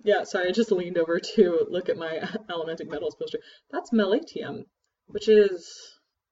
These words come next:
the gold A T M alloy. Speaking of, have we seen any of the other A T M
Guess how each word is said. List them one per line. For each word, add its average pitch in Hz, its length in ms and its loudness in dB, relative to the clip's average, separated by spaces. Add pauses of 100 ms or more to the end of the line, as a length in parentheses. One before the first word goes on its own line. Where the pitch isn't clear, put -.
the - 120 -16 (140)
gold 190 400 0
A 262 180 -8
T 285 180 -10
M 285 220 -4
alloy. 294 200 -8 (420)
Speaking 247 400 -2
of, 151 160 -12 (120)
have 202 140 -18
we 330 120 -8
seen 247 360 -4 (100)
any 339 160 -6
of 277 100 -10
the 220 100 0
other 277 380 -4 (380)
A 202 120 -8
T 262 180 -10
M 302 60 -6